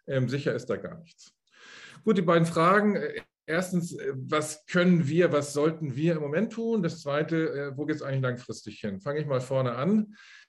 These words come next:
Ähm, was können wir als Linke oder was kann die Bundesregierung im Moment, äh,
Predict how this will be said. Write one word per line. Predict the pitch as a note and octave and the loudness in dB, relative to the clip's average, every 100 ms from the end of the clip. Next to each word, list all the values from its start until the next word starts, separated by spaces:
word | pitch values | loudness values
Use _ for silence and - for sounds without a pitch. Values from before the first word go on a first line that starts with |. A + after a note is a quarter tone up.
| _ _ | _ _
Ähm, | C#3 C#3 C#3 C3+ B2 | 0 2 2 -2 -4
was | A#2 D#3+ - | -2 -2 -2
können | - C#3 G#2+ A2 | -2 0 0 -2
wir | E3 G3+ G3+ D3 | 4 6 4 2
als | C3+ C3 | -4 -4
Linke | C3+ F#3 F3+ | -2 0 0
oder | D3 C#3 | 0 0
was | C3+ C3+ | 0 -2
kann | D3 B2+ | -4 -2
die | D#3+ | -2
Bundesregierung | F3+ D3 D#3+ E3 D#3+ C3+ D3+ D3 C3+ | 0 0 2 0 -2 -6 -2 -2 -2
im | C3 | -2
Moment, | C3 B2+ C3+ C#3 | 0 0 -2 -2
äh, | B2 B2 | 0 0